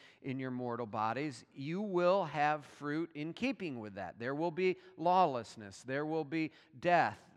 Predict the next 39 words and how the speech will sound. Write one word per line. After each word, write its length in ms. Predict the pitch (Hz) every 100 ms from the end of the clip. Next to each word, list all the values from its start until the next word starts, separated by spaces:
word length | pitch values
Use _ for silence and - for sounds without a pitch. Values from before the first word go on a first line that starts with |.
| 113
There 220 | 135 147
will 180 | 156 156
be 320 | 135 151 147 - - -
things 400 | 156 175 185 165 135
that 320 | 156 147 -
are 160 | 135 139
no 240 | 143 175
good 280 | 190 240 170
because 320 | 156 - 196
it's 200 | 208 -
not 220 | 202 220 240
a 40 |
good 220 | 202 233
master. 560 | 208 233 247 - - 90 - _ _ _ - - -
Uh, 300 | 143 143 143
sin, 500 | - - 226 233 202 -
sin, 300 | - 233 208 _
anger, 520 | 185 240 247 247 240 - - -
anger 400 | - 262 269 269
does 280 | 220 202 139
not 520 | 165 190 233 - 160
do 380 | 147 202 202 208 -
anything 640 | 185 214 220 - 202 196 180
positive 680 | - - 160 165 151 156 139 -
for 180 | 139 131
you. 100 | 107
I'm 100 | 117
not 200 | 196 233 -
talking 480 | - 185 185 196
about 340 | 170 160 147 - - - - _
righteous 540 | 117 151 170 - 160 151
anger. 320 | 135 101 95
Put 220 | - 156
that 200 | 165 165
aside. 520 | 156 - 120 90 95
I, 160 | 131 123
I'm 160 | 139 151
talking 460 | 156 165 170 165
about 340 | 147 143 135